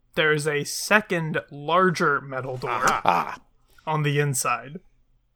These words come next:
Speaker 1: And he approaches it, and he says, "Oh, great guardian of solitude,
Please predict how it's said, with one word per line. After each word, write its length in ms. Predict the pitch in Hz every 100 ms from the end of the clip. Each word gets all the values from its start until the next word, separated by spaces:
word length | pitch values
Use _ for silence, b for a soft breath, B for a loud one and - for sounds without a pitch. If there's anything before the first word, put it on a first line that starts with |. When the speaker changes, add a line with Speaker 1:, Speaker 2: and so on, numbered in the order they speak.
| _ _ _ _ _ _ _
Speaker 1:
And 180 | 160 156
he 100 | 165
approaches 560 | 156 185 190 208 180 160
it, 140 | -
and 100 | 156
he 80 | 151
says, 480 | 160 143 143 151 - _ _ _ _ b b
"Oh, 520 | - 202 220 233 233
great 480 | 185 - 175 190 180 - -
guardian 600 | 175 185 190 196 185 180
of 140 | 165
solitude, 1000 | - 175 175 170 156 - 147 131 156